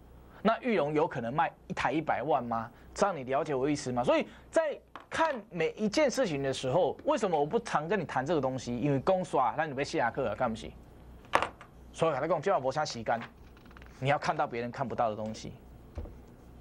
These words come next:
看到别人看不到，才敢在这个地方 all in。急杀的时候才会赚到这个亮灯。然后当大家去介绍的时候，哎，U I K啊，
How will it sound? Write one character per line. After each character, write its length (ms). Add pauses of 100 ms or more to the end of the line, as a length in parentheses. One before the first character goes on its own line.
(540)
看 200
到 160
别 160
人 100
看 160
不 80
到， 160
才 140
敢 120
在 140
这 80
个 80
地 60
方 100
all 220
in。 120 (2250)
急 120
杀 200
的 60
时 120
候 180 (280)
才 160
会 120
赚 160
到 100
这 120
个 80
亮 240
灯。 180 (460)
然 100
后 120
当 200
大 140
家 100
去 120
介 180
绍 180
的 60
时 80
候， 60
哎 180 (160)
，U 140
I 140
K 180
啊， 120